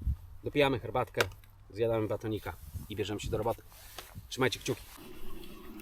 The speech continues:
Rzut pod drugą stronę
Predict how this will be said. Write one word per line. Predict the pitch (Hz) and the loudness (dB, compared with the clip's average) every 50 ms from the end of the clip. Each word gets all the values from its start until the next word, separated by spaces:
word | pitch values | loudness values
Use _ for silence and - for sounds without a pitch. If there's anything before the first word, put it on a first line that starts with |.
| - - - - - - - - - - - - - - - - - - - - - - - - - - - - - - - - - - - - - - - - - - - - - - - - - - - - - - - - - - - - - - | -12 -12 -12 -10 -8 -8 -8 -6 -6 -6 -6 -4 -6 -6 -6 -6 -6 -4 -4 -4 -4 -4 -6 -8 -8 -8 -10 -6 -6 -8 -8 -8 -14 -16 -14 -14 -12 -12 -12 -12 -12 -12 -12 -12 -14 -14 -14 -12 -10 -8 -4 -2 2 2 2 2 2 -2 -2 -4 -4 0
Rzut | 143 143 170 - | 4 6 6 6
pod | - - 110 95 | 6 2 0 0
drugą | - - 131 139 117 120 110 | 4 6 6 8 8 8 6
stronę | - - - 143 156 175 190 196 202 | 6 4 6 8 12 12 12 12 12